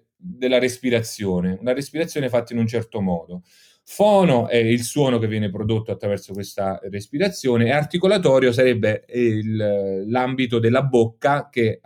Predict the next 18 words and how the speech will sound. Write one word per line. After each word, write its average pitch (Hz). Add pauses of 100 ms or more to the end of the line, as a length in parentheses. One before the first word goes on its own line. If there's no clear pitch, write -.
con 110
l'articolazione 117
delle 98 (200)
vocali 110
e 95
consonanti, 110
consente 113
al 104
suono 131
che 95
viene 98
prodotto 107
dalle 98
corde 113
vocali 104 (600)
di 165
diventare 123
voce, 90